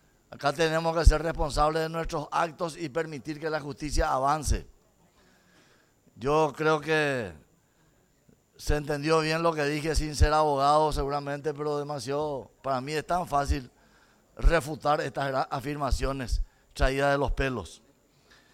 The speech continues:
Que el presidente de la República se jacta. Claro que se va a jactar si lo está haciendo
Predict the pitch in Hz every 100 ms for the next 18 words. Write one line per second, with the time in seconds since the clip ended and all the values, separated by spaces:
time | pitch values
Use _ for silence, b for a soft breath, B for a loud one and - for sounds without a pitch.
0 | b b b 131 135 151 147 147 147 160
1 | 165 160 139 151 151 156 - - 143 147
2 | 120 98 - 131 165 180 185 180 175 175
3 | 156 156 156 - 160 151 170 151 - 139
4 | 139 135 139